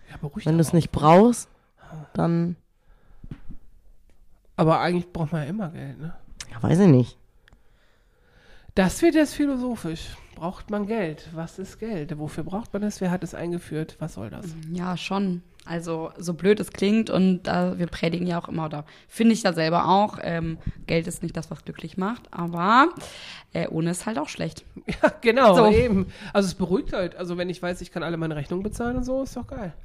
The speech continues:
Speaker 2: Aber wenn ich, äh, raus bin, muss ich keine Rechnung mehr bezahlen.
Speaker 1: Und wenn du krank wirst, was ist dann? Wer bezahlt den Arzt?
Speaker 2: Ich bin raus dann.
Speaker 1: Du, aber bist nicht krank.
Speaker 3: Dann hoffst du auf wundersame Heilung?
Speaker 2: Ja.
Speaker 1: Hm.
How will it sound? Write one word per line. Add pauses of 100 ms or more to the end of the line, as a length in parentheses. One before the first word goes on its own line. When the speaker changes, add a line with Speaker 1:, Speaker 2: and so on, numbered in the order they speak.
(140)
Speaker 2:
Aber
wenn
ich,
äh,
raus
bin,
muss
ich
keine
Rechnung
mehr
bezahlen.
Speaker 1:
Und
wenn
du
krank
wirst,
was
ist
dann?
Wer
bezahlt
den
Arzt?
Speaker 2:
Ich
bin
raus (260)
dann.
Speaker 1:
Du, (340)
aber
bist
nicht
krank. (280)
Speaker 3:
Dann (140)
hoffst
du
auf
wundersame
Heilung? (180)
Speaker 2:
Ja. (1300)
Speaker 1:
Hm.